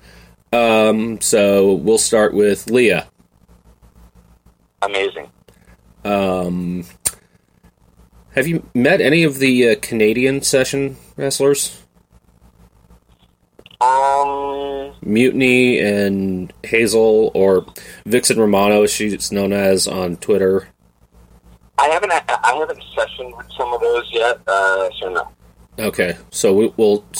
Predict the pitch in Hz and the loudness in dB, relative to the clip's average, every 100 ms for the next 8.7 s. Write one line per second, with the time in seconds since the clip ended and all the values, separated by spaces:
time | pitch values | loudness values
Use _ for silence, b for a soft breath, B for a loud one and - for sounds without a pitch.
0 | - 120 104 - 101 87 92 90 90 98 | -12 -4 -2 0 -4 -4 -4 -2 0 -2
1 | - B B B B _ 110 107 208 104 | -6 B B B B _ 2 4 4 4
2 | 101 98 202 - 160 151 143 143 - - | 2 2 0 0 -2 -2 -4 -6 -8 -18
3 | - 147 175 202 180 165 98 98 123 120 | -8 -2 -2 -2 -4 -4 -4 -4 -6 -6
4 | 117 117 - - 110 - - 127 170 165 | -4 -4 -4 -6 -6 -6 -6 -4 -4 -12
5 | 139 123 - - - 113 - 104 101 95 | -16 -16 -18 -16 -8 -6 -6 -10 -6 -2
6 | 90 92 87 87 85 - 107 78 - 98 | -2 -2 -4 -2 -6 -4 -6 -6 -6 -4
7 | 117 123 113 113 101 - 92 87 - - | -2 -4 -6 -6 -6 -10 -16 -18 -10 -8
8 | 107 107 92 - 90 90 | -6 -8 -8 -12 -6 -6